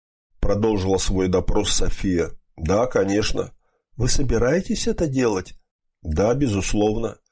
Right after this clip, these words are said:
"Вы сможете вернуть основную сумму кредита?" "Да". "Вы собираетесь это делать?" "Да, собираюсь". И еще не меньше двадцати таких же незамысловатых вопросов.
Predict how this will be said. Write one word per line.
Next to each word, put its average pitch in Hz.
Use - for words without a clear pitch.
"Вы 107
сможете 196
вернуть 240
основную 147
сумму 127
кредита?" 117
"Да". 95
"Вы 107
собираетесь 139
это 233
делать?" 143
"Да, 95
собираюсь". 110
И 107
еще 113
не 113
меньше 110
двадцати 98
таких 120
же 107
незамысловатых 95
вопросов. 90